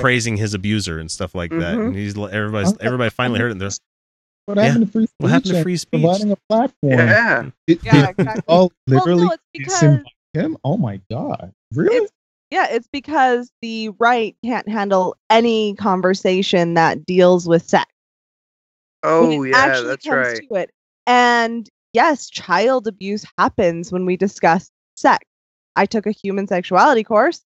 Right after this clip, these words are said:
Speaker 4: and we discussed that very sensitive topic. <laughs> And, uh, the, the right will not, will not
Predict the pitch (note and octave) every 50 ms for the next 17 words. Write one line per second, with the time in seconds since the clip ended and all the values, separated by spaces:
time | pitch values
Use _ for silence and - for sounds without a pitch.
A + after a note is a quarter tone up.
0 | _ _ - - F3+ F#3 F#3 F#3 F#3+ F#3+ E3 G#3 B3 D4 - B3+ A3+ - - C4
1 | D#4 D#4 A#3 A3+ C4+ - - - _ _ _ _ _ _ _ _ - - F#3 G3+
2 | G#3 F3+ C#3+ - - - _ _ _ _ _ _ _ _ _ _ _ _ - C#4
3 | F#4 F#4 E4 D#4 D4+ - D4+ C4 C4 - C#4 B3+ C4 A3 - - C4 D#4 E4 -
4 | F3+ - A#3 F#3 - - - B3 A3+ A3 _ _ _ _ _ _ _ _ _ -
5 | A#3 A#3 A3+ A3+ A3 G#3+ A3 G#3 G#3+ G3+ G3 F#3+ F#3 F#3 F3+ F3 E3+ E3+ E3 -
6 | G#3 G3+ G3+ F#3+ E3+ A3 G#3 F#3+ G3+ A3+ A#3+ B3 B3 F#3+ - _ - D#3 - A3
7 | A3 A3+ A3+ A3+ G3+ G3 G3 F3 D3+ - _ _ _ _ _ _ _ - D#3+ E3
8 | F3 A3+ C#4+ E4 D#4 C4+ B3 A3+ A3+ A#3+ A#3+ A3+ G3+ E3+ C3 -